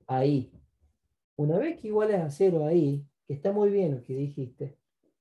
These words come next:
logaritmo natural de valor absoluto de X menos uno igual a cero. Bueno, acá tenemos que despejar esto. Esto es igual a E a la cero,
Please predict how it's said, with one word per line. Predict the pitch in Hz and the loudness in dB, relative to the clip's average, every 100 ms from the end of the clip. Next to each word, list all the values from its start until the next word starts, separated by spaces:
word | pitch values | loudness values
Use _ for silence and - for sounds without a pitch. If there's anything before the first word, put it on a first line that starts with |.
| - | -4
logaritmo | 147 165 190 160 | -2 0 0 -2
natural | 156 160 180 185 | -2 -2 0 0
de | |
valor | 156 160 165 | 0 -2 -2
absoluto | 143 - 170 175 165 175 - - _ _ _ _ _ _ _ _ _ _ _ _ _ - | -4 -6 -6 -6 -4 -6 -6 -14 _ _ _ _ _ _ _ _ _ _ _ _ _ -2
de | 143 | 0
X | 147 156 | 0 -2
menos | 139 139 135 | -2 -2 -2
uno | 156 190 190 | -2 -2 -4
igual | - 135 143 135 | -6 -2 -2 -2
a | 117 | -6
cero. | - 98 - _ _ - | -10 -12 -14 _ _ -8
Bueno, | 143 123 | -6 -6
acá | 127 143 180 | -6 -8 -6
tenemos | 143 147 139 | -4 -4 -6
que | - | -10
despejar | 117 - 135 143 147 | -12 -12 -10 -6 -6
esto. | 220 - _ _ _ _ _ _ _ _ _ _ _ _ _ _ _ _ _ - | -8 -14 _ _ _ _ _ _ _ _ _ _ _ _ _ _ _ _ _ 2
Esto | 240 220 - 196 196 - | 2 2 -2 -4 -4 -12
es | - 151 - | -8 -8 -6
igual | 202 185 165 170 175 _ | -4 0 0 -2 -8 _
a | 139 131 151 | -8 -2 0
E | 175 | 0
a | |
la | 151 143 | 0 -4
cero, | 277 254 180 - | -2 0 -2 -4